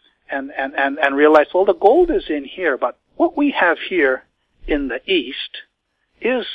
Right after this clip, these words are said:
like just the remnants of a gold system. They call it an exhaust plume from something that came in from the west.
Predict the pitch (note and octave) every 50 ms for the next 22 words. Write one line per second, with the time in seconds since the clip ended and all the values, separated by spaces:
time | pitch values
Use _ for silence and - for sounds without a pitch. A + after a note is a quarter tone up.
0 | - F3+ F#3 F#3 F#3 E3+ _ _ - A3 G#3+ - - - - G#3+ F3+ C3 - E3+
1 | G3+ G3+ F#3 E3+ C#3 A#2+ - - B2+ - A2+ - - - G#2+ G2+ - - - -
2 | - - - - B2+ A2+ B2 C3 - - - D#3 D#3 D#3 D3+ C#3 - - C3 B2
3 | A#2+ G#2 G#2 - - C#3 D3 E3 C#3 - - _ - - C3 A#2 A#2 A#2 A#2+ B2
4 | _ _ _ _ _ _ - C#3 C3 B2 - - D#3+ E3 D#3+ - - D#3 C#3 C#3
5 | B2+ A#2+ - - - _ - - D#3+ D3+ C#3+ C#3+ C3+ C3+ C3+ C#3 C#3 C3+ - -
6 | - - B2+ A#2+ A#2 A#2 A2+ A#2+ B2+ C#3 F3+ A#3 F3+ - - -